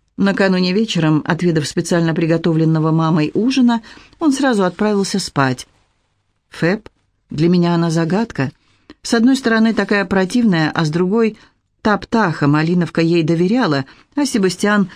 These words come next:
мурлыкал у нее на руках. И она ведь вернула его мне. Я видела по ее лицу, что она не хотела, но все же отдала. Должно быть, звери и птицы нравятся ей больше, чем люди. Впрочем,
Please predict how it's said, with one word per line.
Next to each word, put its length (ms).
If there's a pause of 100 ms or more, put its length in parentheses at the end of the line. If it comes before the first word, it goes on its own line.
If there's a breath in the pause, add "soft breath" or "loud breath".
(120 loud breath)
мурлыкал 460
у 60
нее 180
на 120
руках. 460 (420)
И 100
она 300
ведь 440
вернула 460
его 200
мне. 320 (540 loud breath)
Я 200
видела 340
по 120
ее 260
лицу, 340
что 180
она 140
не 120
хотела, 440
но 120
все 200
же 160
отдала. 540 (420 soft breath)
Должно 480
быть, 280 (260 loud breath)
звери 400
и 80
птицы 380
нравятся 460
ей 200
больше, 340
чем 240
люди. 340 (540)
Впрочем, 600